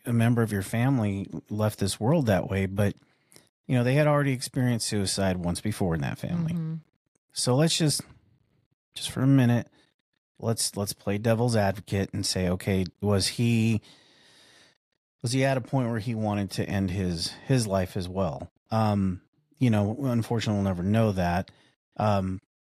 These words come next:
Speaker 1: but I, I guess for me, I would find that to be such an awful way to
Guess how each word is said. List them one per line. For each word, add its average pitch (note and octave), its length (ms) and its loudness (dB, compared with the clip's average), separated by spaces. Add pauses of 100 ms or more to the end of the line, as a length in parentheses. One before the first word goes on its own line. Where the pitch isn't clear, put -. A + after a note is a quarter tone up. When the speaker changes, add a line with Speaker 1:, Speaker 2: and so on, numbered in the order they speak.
(140)
Speaker 1:
but A#2+ 100 2
I, A#2 300 -2
I A#2 80 -6
guess A#2+ 400 -2
for - 180 -6
me, A2 800 2 (840)
I A#2+ 100 0
would C#3+ 160 2
find B2+ 380 2
that A#2 180 2
to A2 80 -4
be F#2+ 240 -4
such - 480 -2
an G2 140 0 (120)
awful G#2 460 0
way G2 360 2
to G2 160 -6